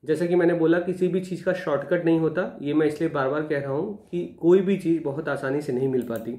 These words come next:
कई लोग टी एन डाबी का example देते हैं, कई लोग, अ, कई आईएएस का एग्जांपल देते हैं कि देखो पहली बार में निकल गया और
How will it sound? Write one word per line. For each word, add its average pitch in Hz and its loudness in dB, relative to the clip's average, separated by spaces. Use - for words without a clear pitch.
कई 131 -2
लोग 143 -2
टी 143 -4
एन 139 2
डाबी 139 0
का 151 4
example 131 -2
देते 131 0
हैं, - -4
कई 139 2
लोग, 143 4
अ, 127 -4
कई 156 2
आईएएस 135 0
का - -2
एग्जांपल 147 -2
देते 147 -4
हैं 175 0
कि 170 -2
देखो 139 0
पहली 139 -2
बार 139 2
में 147 0
निकल 135 0
गया 139 -2
और - -4